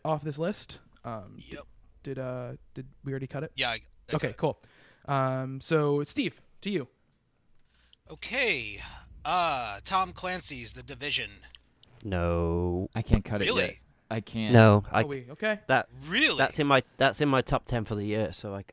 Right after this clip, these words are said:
Speaker 3: I, I cannot, I can't in
Speaker 1: I
Speaker 3: all
Speaker 1: was
Speaker 3: good
Speaker 1: wondering, like,
Speaker 3: conscience
Speaker 1: what, I
Speaker 3: cut
Speaker 1: was
Speaker 3: it
Speaker 1: wondering
Speaker 3: right now.
Speaker 1: when, like, what the, the, the room tenor would be about that game.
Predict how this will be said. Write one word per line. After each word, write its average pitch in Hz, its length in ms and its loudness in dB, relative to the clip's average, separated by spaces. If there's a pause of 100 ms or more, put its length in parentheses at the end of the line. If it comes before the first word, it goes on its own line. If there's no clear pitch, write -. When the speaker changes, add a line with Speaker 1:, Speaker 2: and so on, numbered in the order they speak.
Speaker 3:
I, 101 140 -10 (260)
I 98 80 -6
cannot, 98 480 -6 (400)
I 98 80 -10
can't 98 300 -2
in 95 140 -6
Speaker 1:
I 95 60 -2
Speaker 3:
all 92 80 0
Speaker 1:
was 92 120 -4
Speaker 3:
good 92 80 2
Speaker 1:
wondering, 135 360 -4
like, 95 220 -2
Speaker 3:
conscience - 160 -10
Speaker 1:
what, 160 180 0
I - 40 -2
Speaker 3:
cut 170 100 0
Speaker 1:
was 170 80 -2
Speaker 3:
it 175 40 -2
Speaker 1:
wondering 214 280 2
Speaker 3:
right 180 80 -4
now. 175 80 0
Speaker 1:
when, 175 480 -4
like, 151 140 -4
what 160 260 -2
the, 151 160 -4 (160)
the, 151 160 -6
the 151 180 -4
room 147 340 -4
tenor 131 280 -8
would 127 100 -8
be 131 80 -10
about 127 220 -10
that 117 140 -10
game. 113 280 -16